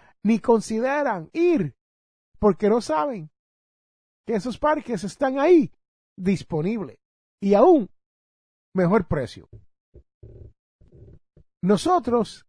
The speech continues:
este año conseguimos cupones de descuentos. Sí, señoras y señores, nos ahorramos cientos de dólares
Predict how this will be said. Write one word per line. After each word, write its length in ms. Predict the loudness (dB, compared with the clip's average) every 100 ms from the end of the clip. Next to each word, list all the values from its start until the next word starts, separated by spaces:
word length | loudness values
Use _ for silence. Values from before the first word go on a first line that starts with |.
| _
este 360 | -2 -2 -2 -4
año 440 | -4 -4 -10 -14 -20 _ _ _
conseguimos 920 | 2 4 0 2 0 -2 -8 -18 _ _ _ _ -2
cupones 540 | 0 2 0 0 0
de 160 | 0 0
descuentos. 760 | -2 -2 -2 -2 -12 -20 -20 _ _ _
Sí, 680 | -8 -2 0 -2 -4 -8 -10 _ _ -8
señoras 640 | -2 0 0 0 0 -2
y 100 | -4
señores, 640 | -4 -4 -4 -6 -12 -16 _ _ _ _
nos 300 | 2 2 2
ahorramos 720 | -4 -2 -4 -4 -4 -6 -10 _ _
cientos 1080 | -18 -12 -4 -2 0 -2 -6 -6 -8 -6 -2
de 80 | -2
dólares 800 | 0 -2 -2 -4 -6 -8 -14 -20